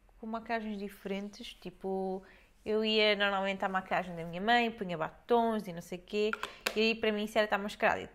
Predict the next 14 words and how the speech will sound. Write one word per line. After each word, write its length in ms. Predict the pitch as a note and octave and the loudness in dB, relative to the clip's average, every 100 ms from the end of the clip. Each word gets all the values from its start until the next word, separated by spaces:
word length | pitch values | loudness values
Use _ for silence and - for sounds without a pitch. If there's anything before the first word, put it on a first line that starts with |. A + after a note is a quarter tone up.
| - | -10
e 40 | G#3 | -8
ficava 260 | - F3 | -2 -2
super 340 | F#3 - F#3+ G#3 | -2 -4 -2 0
contente. 360 | G3+ F#3 F3+ | -2 -4 -2
Agora 180 | G#3+ B3 | 2 2
maquilhar-me, 840 | C4 C4+ - - A#3 A#3+ A#3+ A3+ A3 - - - - | 2 -6 -10 -6 4 6 6 4 -8 -14 -20 -20 -8
tipo, 420 | G3+ - G#3+ G#3 | -8 -4 -4 -2
mesmo 340 | A3 C4 C4+ | 0 0 0
à 100 | C#4+ | -2
séria, 840 | C#4 - A3+ G#3+ G#3+ G3+ G3+ G#3 - - - - | -4 0 4 6 4 2 -2 -6 -10 -18 -20 -10
vampiro, 720 | F#3+ G#3 G3+ F#3+ G#3 G#3+ F#3+ | 0 0 0 -2 -2 -2 -4
isto 260 | F#3+ - F#3 | -8 -8 -10
e 60 | |
assim, 420 | F3 - G3+ G3+ | -8 -8 -6 -6